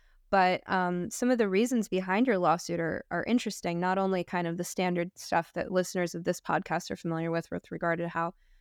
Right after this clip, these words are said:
gender affirming care is not based in science and it's, you know, basically malpractice as far as I'm concerned, but, but the factors that led to you seeking that treatment in the first place are some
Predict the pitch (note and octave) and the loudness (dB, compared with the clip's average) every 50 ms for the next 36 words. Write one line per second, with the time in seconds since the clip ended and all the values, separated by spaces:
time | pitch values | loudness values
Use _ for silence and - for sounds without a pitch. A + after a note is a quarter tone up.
0 | _ _ _ - G#3 G#3 G3 G3 F#3+ - G3 F#3+ F#3+ F#3 F#3+ F#3+ C4+ B3+ A#3+ A#3 | _ _ _ -2 0 2 2 2 2 2 2 2 2 2 2 4 4 6 6 6
1 | A3+ A3 G#3+ - F#3+ F3+ - - F#3 F#3 - - F#3 F#3+ - - A#3+ A3+ A3+ A3 | 6 4 4 4 4 2 4 2 0 0 0 -2 -4 -2 0 2 4 4 4 4
2 | A3 G#3+ G#3 G#3 - F#3 E3+ E3 E3+ - - - - - - - - F3+ F3+ F3 | 4 4 2 2 0 0 0 0 -2 -4 -8 -14 -16 -16 -14 -8 -6 -4 -4 -2
3 | E3+ E3+ E3 E3 E3+ - _ - F#3 F3+ - - - F3+ F3 E3+ E3 D#3+ - - | -2 -4 -4 -6 -6 -6 _ -4 -4 -4 -4 -6 -6 -4 -2 0 0 0 2 4
4 | A#3 B3 B3 - - G3+ - F#3+ F3+ - - F#3 F3+ F3+ F3+ F3 F#3 A3+ D4 - | 4 4 4 4 0 -4 -6 -8 -10 -6 -2 -2 -2 0 0 0 0 0 0 0
5 | B3 G3 - - E3+ F3 F3 F#3+ A3+ A3 - - - _ _ _ _ _ - B3+ | -2 -4 -2 -2 -4 -4 -2 0 0 -2 -2 -4 -12 _ _ _ _ _ 2 2
6 | - - A3 C4 A#3+ - - C#4 D4 E4+ - - C4 A#3 A3+ G3+ G3 G#3 G3+ - | 2 2 0 -2 0 2 4 4 4 4 4 2 2 2 2 2 2 2 2 2
7 | - G3+ G3+ G3+ G3+ G3+ G#3 G#3+ G#3+ G#3+ G#3+ G3+ - - - G#3 F#3+ F#3 F#3 F#3+ | 0 0 2 4 6 6 6 6 4 2 -2 -6 -8 -4 -4 -2 -2 0 2 4
8 | F#3+ F#3+ F#3 F#3 F#3 F3+ - - - - - A#3 B3 B3 - B3 G#3 F#3+ F3+ F3 | 4 4 4 2 0 -2 -2 -6 -10 -4 -2 0 0 0 0 0 0 0 0 0
9 | E3 E3+ - - - - F#3 - - - F#3 - - - G3+ G#3 G3+ F3+ F3+ - | 0 0 0 -2 -4 -4 -4 -2 -2 -2 -2 -2 -2 0 0 2 2 2 0 0
10 | - A3 A#3 C4 A#3+ - - - - - F#3 F3 E3+ F3+ - - - - - F#3+ | 2 2 4 4 2 0 -6 -14 -6 -2 0 0 0 0 -2 -8 -8 0 2 4
11 | F#3+ F#3+ F#3 - - A3 G3+ G3 | 4 4 2 -2 -2 -2 -2 -2